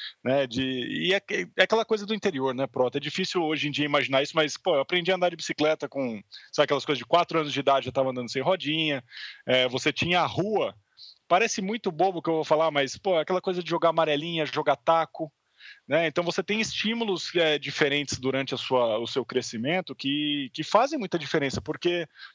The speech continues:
se só o aspecto físico, né, fosse um diferencial tão grande, né, o próprio jogador de basquete lá da China, né, o, eu esqueci o nome dele agora, que tinha dois e trinta e pouco, ele devia ser um cara imparável, e ao mesmo tempo, quando colocou ele perto ali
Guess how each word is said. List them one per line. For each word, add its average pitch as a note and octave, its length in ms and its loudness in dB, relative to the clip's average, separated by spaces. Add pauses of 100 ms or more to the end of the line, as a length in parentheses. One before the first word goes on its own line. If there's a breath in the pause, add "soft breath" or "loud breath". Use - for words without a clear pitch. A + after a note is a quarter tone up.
(840 loud breath)
se G3+ 480 0
só G3+ 440 2
o G3 40 2
aspecto F3 460 -2
físico, F3+ 460 -4
né, D3 180 2
fosse E3 280 -2
um F3 40 -2
diferencial C#3 640 0
tão B2 200 -2
grande, B2+ 560 -2 (220)
né, D#3+ 300 4
o B2 160 -2
próprio G3 340 0
jogador F#3 320 0
de C#3+ 80 -6
basquete C#3+ 420 4
lá C3 160 4
da B2 140 2
China, D3+ 400 0
né, C#3 160 2
o, A#2 400 -2 (600 loud breath)
eu A2+ 200 -2
esqueci C3 340 -4
o - 20 0
nome C3 200 -2
dele A#2+ 180 0
agora, A#2+ 200 0
que - 60 -10
tinha C3+ 160 0
dois C3 260 -2
e B2 60 -8
trinta B2+ 280 -2
e A#2 60 -2
pouco, F#3 300 0
ele A3+ 180 0
devia F#3 240 -2
ser E3 140 0
um F3+ 100 -4
cara D#3+ 220 2
imparável, F3+ 640 2
e C3 240 -2
ao C3+ 80 4
mesmo C#3+ 220 -6
tempo, D#3+ 200 -2
quando F3+ 140 -4
colocou E3 360 0
ele D3+ 120 -2
perto C#3+ 380 2
ali C3+ 240 -2